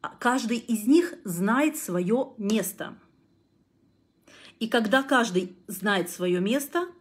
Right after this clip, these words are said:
тогда царит мир и покой». Понимаете глубину этой идеи? Когда человек заранее знает свое место, у него нет никаких, его эго не бунтует.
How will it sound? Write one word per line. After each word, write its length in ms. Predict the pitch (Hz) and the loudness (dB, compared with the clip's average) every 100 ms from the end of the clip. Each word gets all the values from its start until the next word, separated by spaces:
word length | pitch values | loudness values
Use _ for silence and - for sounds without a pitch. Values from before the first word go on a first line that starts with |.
| _ | _
тогда 340 | 202 180 233 269 | -4 0 0 0
царит 380 | 233 190 190 | -2 -2 -2
мир 320 | 202 226 285 - | -2 0 -2 -6
и 100 | 190 | -8
покой». 560 | 214 196 170 143 - - _ _ _ _ _ _ _ _ - - - | -6 -6 -6 -6 -10 -18 _ _ _ _ _ _ _ _ -20 -12 -4
Понимаете 480 | 208 226 330 349 | 2 4 4 4
глубину 480 | 202 202 180 202 226 | 2 2 0 2 2
этой 300 | 233 226 208 | 2 0 -2
идеи? 440 | 185 170 160 170 - - _ _ _ _ _ _ _ _ _ - - - | -2 0 -2 -4 -12 -20 _ _ _ _ _ _ _ _ _ -20 -8 -2
Когда 320 | 220 226 349 | 2 6 4
человек 460 | 330 262 226 269 | 4 2 4 2
заранее 800 | 196 220 226 262 294 214 185 170 - | 2 4 6 6 6 2 0 -4 -4
знает 460 | 175 214 247 247 | 0 4 4 2
свое 340 | - 208 214 202 | -2 0 0 2
место, 540 | 185 165 - 208 262 277 _ _ _ _ _ _ _ - - - _ - | 0 -2 -6 -6 -6 -8 _ _ _ _ _ _ _ -20 -20 -20 _ 0
у 100 | 254 | 4
него 300 | 262 233 320 | 6 6 6
нет 420 | 294 359 349 - | 8 6 4 -2
никаких, 680 | 247 262 269 247 - 311 - - _ _ _ _ _ - - | 4 4 4 0 2 2 2 -12 _ _ _ _ _ -10 0
его 380 | 226 247 277 285 | 4 4 4 6
эго 320 | 330 277 220 | 6 6 6
не 140 | 226 | 6
бунтует. 800 | 190 254 247 262 262 180 - - | 4 4 2 2 0 0 -2 -12